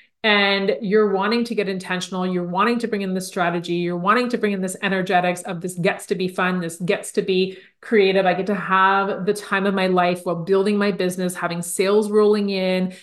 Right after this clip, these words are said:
you, uh, positioning yourself as that authority, building that credibility, and you're wanting that support, that specific support, unique support, come on in to my Six Figure C E O Mastermind. It is closing at the beginning of February.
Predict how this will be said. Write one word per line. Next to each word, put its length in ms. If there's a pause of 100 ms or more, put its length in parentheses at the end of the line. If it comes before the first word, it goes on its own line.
(180)
you, 560
uh, 140
positioning 500
yourself 320
as 100
that 180
authority, 680
building 340
that 180
credibility, 640
and 140
you're 180
wanting 420
that 160
support, 760
that 200
specific 640
support, 560
unique 300
support, 640 (340)
come 220
on 180
in 300
to 140
my 100
Six 280
Figure 220
C 280
E 60
O 100
Mastermind. 840
It 360
is 580
closing 760
at 200
the 60
beginning 300
of 80
February. 720